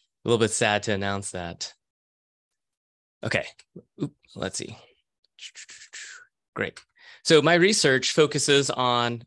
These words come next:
uh, biogeochemistry and earth surface processes, think about rocks, soils, uh, and how they interact with living organisms. I also do regional localized pollution, think about how does pollutants move in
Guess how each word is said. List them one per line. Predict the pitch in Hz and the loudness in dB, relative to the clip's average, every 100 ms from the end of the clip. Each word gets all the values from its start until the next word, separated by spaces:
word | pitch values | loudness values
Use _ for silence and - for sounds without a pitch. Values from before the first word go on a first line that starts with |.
| 123 | -6
uh, | 113 | -6
biogeochemistry | 104 131 143 135 123 156 170 - 170 170 | -2 -2 -2 -4 -4 -6 -6 -4 -2 -2
and | - | -4
earth | 123 | -8
surface | - 131 113 | -6 -8 -10
processes, | - 127 127 123 135 127 | -4 -2 -2 -6 -6 -6
think | 127 113 | -4 -4
about | 113 107 | -2 -2
rocks, | 104 110 113 | 2 0 0
soils, | - 117 110 110 110 110 - _ - _ - | -2 -2 -2 -2 -2 -6 -10 _ -20 _ -8
uh, | 107 | -2
and | 104 | -2
how | 107 110 | 0 0
they | 107 | 0
interact | 101 - 117 110 113 - | -4 -4 -2 -2 -2 -6
with | 101 | -8
living | 104 101 | -6 -2
organisms. | 117 143 147 139 143 143 139 - - - - - | -2 0 0 -2 -4 -6 -6 -10 -12 -20 -20 -2
I | 113 | 0
also | 117 135 | 0 -2
do | 110 123 123 117 117 104 | 0 0 2 2 0 -4
regional | 107 139 120 131 127 113 | -2 -2 -2 -2 -2 0
localized | 120 123 120 113 - | 0 0 -4 -4 -8
pollution, | 123 131 127 135 131 127 | -8 -8 -8 -6 -6 -6
think | 110 113 | -6 -4
about | 107 101 | -2 -2
how | 107 107 | 0 -2
does | 101 - | -2 -8
pollutants | - 113 110 101 | -6 -4 -4 -2
move | 104 113 110 | 0 2 2
in | 101 | 0